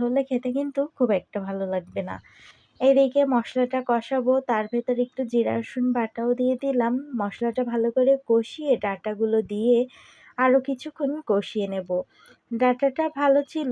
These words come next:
কিন্তু খুব একটা মিষ্টি ছিল না। তো যাই হোক, এই তো ভালো মতো নাড়াচাড়া করতে করতেই একেবারে গলে অর্ধেক হয়ে গেছে। এখন একটু পানি দিয়ে ভালো মতো কষিয়ে নিলাম, তারপর এর ভেতর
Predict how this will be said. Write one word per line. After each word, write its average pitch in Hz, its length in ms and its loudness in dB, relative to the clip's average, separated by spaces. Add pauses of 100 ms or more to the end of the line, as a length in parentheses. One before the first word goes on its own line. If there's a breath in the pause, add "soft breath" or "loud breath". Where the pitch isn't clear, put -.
(120)
কিন্তু 240 360 -2 (240)
খুব 277 180 2
একটা 269 320 0
মিষ্টি 226 380 -2 (120)
ছিল 220 180 -2 (180)
না। 226 80 0 (580 loud breath)
তো 294 100 4 (200)
যাই 233 300 2
হোক, 262 160 0 (120)
এই 233 220 4
তো 254 160 0
ভালো 240 240 2
মতো 240 220 -2
নাড়াচাড়া 240 520 -2
করতে 240 340 -2
করতেই 254 400 0 (180)
একেবারে 226 480 -4
গলে 208 360 -4 (140)
অর্ধেক 196 460 -6
হয়ে 196 180 -6
গেছে। 190 380 -8 (560 soft breath)
এখন 240 400 -2
একটু 247 260 -4 (120)
পানি 233 320 0
দিয়ে 254 200 0
ভালো 240 260 -2
মতো 247 260 -2 (100)
কষিয়ে 208 420 -2
নিলাম, 190 380 -8 (300)
তারপর 220 460 0 (160)
এর 214 240 0
ভেতর 269 300 0